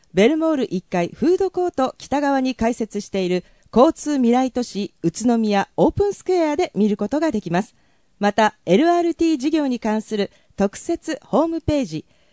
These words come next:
ユームーブネクストドットネットやFacebookも展開していますので、ぜひ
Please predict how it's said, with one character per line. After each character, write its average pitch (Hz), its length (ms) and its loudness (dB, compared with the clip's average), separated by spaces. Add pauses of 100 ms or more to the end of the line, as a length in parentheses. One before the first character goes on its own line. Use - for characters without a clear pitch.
(100)
ユ 359 220 6
ー - 20 2
ム 339 100 2
ー 349 140 2
ブ 339 100 0
ネ 330 120 0
ク 285 140 -6
ス - 100 -14
ト - 260 -4
ド 165 100 2
ッ - 40 0
ト - 180 -2
ネ 247 120 2
ッ - 20 -4
ト - 180 -8
や 180 180 0 (280)
Facebook 359 560 2
も 359 160 0 (100)
展 208 180 -2
開 208 200 -4
し - 60 -14
て 220 100 -4
い 220 60 0
ま 254 140 0
す 294 100 -10
の 294 100 -4
で、 247 180 -6 (280)
ぜ 220 200 4
ひ - 80 -6